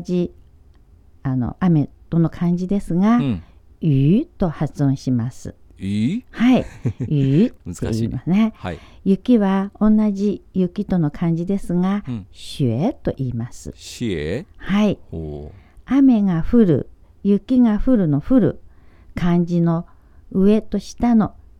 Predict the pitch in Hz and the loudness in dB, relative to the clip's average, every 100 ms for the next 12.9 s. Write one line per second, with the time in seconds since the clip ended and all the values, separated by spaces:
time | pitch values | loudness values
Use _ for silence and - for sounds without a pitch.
0 | - - - - 254 90 - - - - | -20 -20 -2 2 2 -2 -10 -20 -16 -8
1 | 185 139 - - 233 - - _ - _ | -4 -4 -6 2 2 2 -8 _ -20 _
2 | - - 294 - - - 220 156 127 117 | -8 -2 -2 -4 -14 -4 -4 -2 -6 -6
3 | 120 - - - - 131 - - - - | -8 -12 -18 -20 -14 -12 -12 -18 -18 -10
4 | - 170 87 - - - - - - 214 | -4 -4 -4 -12 -20 -20 -20 -14 -6 -4
5 | 185 214 160 151 - 160 156 - 139 107 | 0 0 0 -2 -6 -8 -8 -8 -4 -4
6 | - - - 208 90 82 135 131 - - | -6 -16 0 0 2 -4 -10 -14 -14 -4
7 | 175 139 - 156 190 - - 151 151 147 | -2 -2 -2 -2 -2 -4 -12 -14 -12 -12
8 | - 285 269 226 180 135 120 123 170 - | -4 -2 0 -2 -4 -2 0 0 0 -4
9 | - - - 160 147 131 120 - 202 165 | -20 -12 -4 -2 -2 -4 -6 0 0 0
10 | - - - - - - - - - - | -4 -18 -20 -20 -20 -20 -20 -20 -18 -6
11 | 277 247 180 156 - - 117 104 160 - | -4 -2 -4 -6 -8 -6 -4 0 0 -2
12 | - - - - 151 147 269 285 - | -10 -20 -20 -6 -2 0 2 2 2